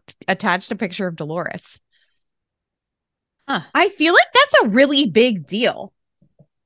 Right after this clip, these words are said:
Speaker 2: I think,
Speaker 1: Mm.
Speaker 2: did she do it before, like, Miami was, like, rebooted? So it wasn't, like, as in the know. I
Speaker 1: Yeah,
Speaker 2: feel like
Speaker 1: that
Speaker 2: now that
Speaker 1: does
Speaker 2: you're saying
Speaker 1: seem
Speaker 2: that, that seems like what it is, that he's probably done some Housewives, but when it was, like,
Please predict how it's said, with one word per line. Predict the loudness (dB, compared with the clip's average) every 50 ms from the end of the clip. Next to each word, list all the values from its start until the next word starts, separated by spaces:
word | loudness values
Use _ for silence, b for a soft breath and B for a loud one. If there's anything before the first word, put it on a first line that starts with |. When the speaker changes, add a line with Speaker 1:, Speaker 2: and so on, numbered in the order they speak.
| _ _ _ _ _ _ _ _ _ _ _ _ _ _ _ _ _ _ -20 _ _ -2
Speaker 2:
I | -2 -2
think, | -2 -2 -6 -6 -6
Speaker 1:
Mm. | -8 -12 -6 -6
Speaker 2:
did | -4 -4
she | -2 0 -2 -2 -2 0
do | 0 0 0
it | 0 -4
before, | -8 -16 -10 _ -4 -2 -2
like, | -4 -4
Miami | -6 -6 -6 -6 -6 -6 -6 -8 -8
was, | -8 -8 -8
like, | -8 -10 -12
rebooted? | -10 -10 -10 -10 -8 -10 -10 -8 -6 -6 -6 -6 -6 -8 -12 _ _ _ _
So | _ -8 -8 -8
it | -8
wasn't, | -6 -6 -4 -4 -6 -8 -8
like, | -8 -10 -6 -4
as | -2 -2 0 -2 -2 -4 -6 -8 -12 -16 -18 -18 -20 -20 _ _
in | _ -10 -8 -8
the | -10 -10
know. | -10 -8 -8 -6 -6 -6 -8 -8 -10 -14
I | _ _ _ _ _ _ _ _
Speaker 1:
Yeah, | -6 -6 -4 -2
Speaker 2:
feel | 0 0
like | 0 0
Speaker 1:
that | 0 0
Speaker 2:
now | -2 -2
that | -2
Speaker 1:
does | -2
Speaker 2:
you're | -4 -6
saying | -8 -8 -8 -6 -6
Speaker 1:
seem | -6
Speaker 2:
that, | -8 -10 -8 -8
that | -10 -10 -10
seems | -10 -12 -10 -10 -10 -8 -10
like | -10 -8
what | -6 -6
it | -6 -6 -8 -8
is, | -10 -10 -12 -14 -10 -10
that | -10 -10
he's | -10 -12 -12 -14
probably | -12 -12 -10 -8 -8
done | -8 -10 -12 -12 -12
some | -14 -14
Housewives, | -10 -10 -10 -12 -10 -12 -14 -14 -10
but | -10 -12 -10
when | -10 -12 -12 -12
it | -12
was, | -14 -12 -12
like, | -12 -12 -12 -16 -20